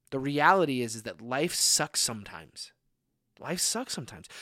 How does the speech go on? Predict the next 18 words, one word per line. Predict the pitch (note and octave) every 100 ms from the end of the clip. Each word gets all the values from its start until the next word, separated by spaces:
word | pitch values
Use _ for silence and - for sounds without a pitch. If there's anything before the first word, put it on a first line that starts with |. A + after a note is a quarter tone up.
| - -
There, | E3+
there, | E3+ G3+
there's | F#3+ G#3 D3+
nothing | D3 F3 F#3+ G3+ E3+
wrong | C#3+ C#3 A#2
with | G#2+
acknowledging | A2 G#2+ G#2 A2 G#2+ F#2+ F2
that. | - - _ _ _ - _ _ _
Part | - E3+ G3+
of | A3+
the | D#3+
brokenness | B2 C3 D3+ D3+ A#2+ G#2+
of | A2
this | G#2 -
world | B2+ A#2+ G#2+
is |
that | G#2+ G#2 - - -
life | A#2 A#2 D3